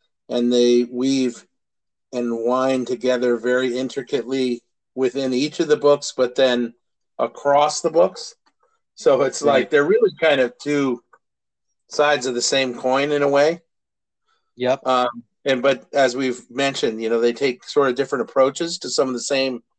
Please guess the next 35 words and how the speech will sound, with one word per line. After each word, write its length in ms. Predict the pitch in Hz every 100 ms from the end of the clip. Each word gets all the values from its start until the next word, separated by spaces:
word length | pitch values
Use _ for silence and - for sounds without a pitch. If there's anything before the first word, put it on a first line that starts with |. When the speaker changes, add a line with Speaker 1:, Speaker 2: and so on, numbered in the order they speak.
| _ _
Speaker 1:
general 380 | - 143 143 139
questions 480 | 139 147 135 - 156
that 160 | 147 131
Egan's 360 | 135 139 139
very 280 | 135 139 139
interested 400 | 139 - - 156
in. 280 | 156 175 180 _ _ _ _ _ _ _ _ _ _ _ _
And 160 | 143 143
again, 360 | 139 180 151
you 120 | 139 143
have, 300 | 151 131 123
you 140 | 147
have 340 | 139 143 135 117 _ _ _
characters 500 | - 170 165 151 131
in 120 | 127
both 280 | 123 156 160
of 80 | 156
the 80 | 127
books 320 | 127 120 -
that 100 | 131
are 120 | 123
dealing 340 | 123 135 127 123
with 200 | 113 -
mental 340 | 127 120 120
illnesses 800 | 127 123 120 - 131 123 - - _ _ _ _ _ _ _ _ -
or, 480 | 127 123 120 120 -
you 100 | 127
know, 120 | 113
the 100 | 107
fallout 600 | - 131 131 127 123 123
of 180 | 110 107
very, 360 | 120 120 120
of 200 | 113 110
broken 340 | - 127 117 120
relationships. 1000 | 110 131 135 - 120 147 135 - -